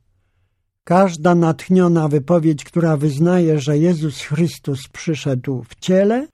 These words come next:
pochodzi od Boga. Ale każda natchniona wypowiedź, która nie wyznaje Jezusa, nie pochodzi od Boga.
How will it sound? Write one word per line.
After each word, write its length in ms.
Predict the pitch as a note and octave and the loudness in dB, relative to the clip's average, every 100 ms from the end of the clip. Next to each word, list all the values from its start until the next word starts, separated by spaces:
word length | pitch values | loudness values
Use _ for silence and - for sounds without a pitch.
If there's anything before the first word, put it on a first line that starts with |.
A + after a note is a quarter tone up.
| _ _ _ _ | _ _ _ _
pochodzi 480 | G#3 G3 B3 A3+ C4 | 0 2 2 2 2
od 180 | C#4 A3+ | 2 2
Boga. 580 | F3+ C#3+ A#2 A#2+ B2+ - _ _ _ _ _ _ _ | 2 2 -2 -14 -18 -20 _ _ _ _ _ _ _
Ale 240 | - E3 E3 | -2 0 0
każda 500 | F3 G3+ F#3 D#3+ F3 | 2 0 0 0 2
natchniona 680 | E3 D#3 - F#3 F#3 F3+ D#3+ | 2 0 -2 0 2 2 2
wypowiedź, 580 | D3 C#3 F3+ D#3+ D3+ - | -2 0 0 0 -4 -8
która 320 | - E3+ D#3 | -4 0 2
nie 240 | D3 E3 | 2 2
wyznaje 600 | C#3 C#3+ B2 D#3 A#3+ D4 | 0 -4 0 0 0 0
Jezusa, 880 | A3 D#3+ D3+ C3 D3 C3+ - C3 B2+ _ _ _ _ _ | 2 2 0 0 -4 -4 -6 -6 -8 _ _ _ _ _
nie 240 | D#3+ G3+ C4 | 2 2 4
pochodzi 560 | C#4 C4 C4+ B3 E3 | 0 0 2 2 2
od 200 | D#3 C#3+ | 2 0
Boga. 600 | C3+ C#3 B2+ A#2 A#2 B2 | -2 -2 -2 -4 -10 -10